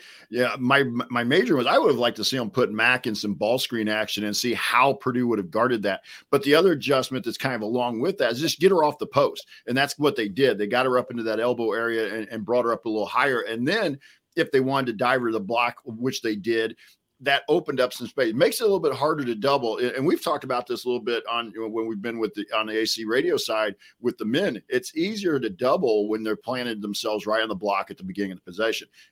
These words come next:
You put Mac in that elbow area. Now, A, it gives some people room to drive, and B, if they drive and somebody goes, "Help," it allows Mac to get into a position to just get a catch and shoot, which she did on that one from the elbow. I think it was, um,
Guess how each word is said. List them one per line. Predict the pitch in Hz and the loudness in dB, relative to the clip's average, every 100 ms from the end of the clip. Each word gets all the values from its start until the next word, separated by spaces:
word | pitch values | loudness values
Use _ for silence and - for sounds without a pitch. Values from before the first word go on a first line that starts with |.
| - | -4
You | 101 | -2
put | - 165 | 4 2
Mac | 139 131 131 | 4 2 2
in | 127 | 0
that | 113 107 | 0 0
elbow | 113 139 143 120 | 4 4 4 2
area. | 104 110 104 104 101 - - _ 104 | 2 2 2 2 0 -6 -20 _ -6
Now, | 101 131 160 151 127 123 - - | 0 2 4 2 0 -2 -8 -2
A, | 143 156 | 4 4
it | 135 | 4
gives | 127 127 127 | 2 0 0
some | 107 | -6
people | 127 - 110 | -6 -2 -2
room | 110 123 | 0 -2
to | 101 | -2
drive, | 90 120 131 120 98 | -2 -2 0 -2 -4
and | 110 98 | -6 -8
B, | 90 147 143 123 - _ _ - | 0 2 4 0 -4 _ _ -2
if | 160 190 | -2 0
they | 151 | -2
drive | 120 113 104 95 104 127 | -2 0 0 0 -2 -4
and | 107 | -6
somebody | 131 123 | -4 -2
goes, | 107 101 | -2 -4
"Help," | - 170 135 - | 0 2 2 0
it | 131 | -4
allows | 120 120 117 | 0 0 0
Mac | 101 113 120 - | -2 -4 -6 -8
to | |
get | 107 107 | -4 -2
into | 110 104 | -2 -2
a | 104 | -4
position | 104 95 104 104 110 98 | -4 -2 -2 -2 -6 -6
to | 110 101 | -2 -2
just | 95 104 98 | -2 -6 -6
get | 98 104 | -4 -4
a | |
catch | 101 113 107 | -4 -6 -6
and | 92 | -6
shoot, | - 127 | -4 -2
which | 98 | -2
she | - 107 | -4 -2
did | 110 | -2
on | 110 | -2
that | 98 92 | -4 -4
one | 107 110 95 | -4 -4 -4
from | - 104 | -8 -8
the | 95 | -4
elbow. | 104 131 107 92 - - | 0 0 0 -2 -6 -8
I | 101 | -8
think | - 131 147 | 0 -2 0
it | 113 104 | -2 0
was, | 104 104 98 - | 0 0 0 -6
um, | - 104 98 90 | -4 -2 -2 -6